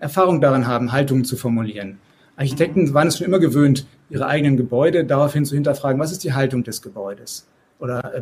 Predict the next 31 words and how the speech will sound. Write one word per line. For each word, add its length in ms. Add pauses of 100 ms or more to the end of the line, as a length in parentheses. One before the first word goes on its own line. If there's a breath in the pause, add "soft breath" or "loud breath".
(120)
einfach 260
formuliert, 340
was 200
will 80
das 160
Gebäude 540 (500 loud breath)
der 220
Welt 300
geben? 400 (400)
Was 180
ist 220
sozusagen 360
die 280
soziale 400
Funktion 640 (100)
des 160
Gebäudes? 500
Das 140
heißt, 280
Architekten 500
rei-, 240
haben 180
sich 140
nie 80
damit 240
zufrieden 380
gegeben, 260
gute 240
Architekten 480
zu 140
sagen, 400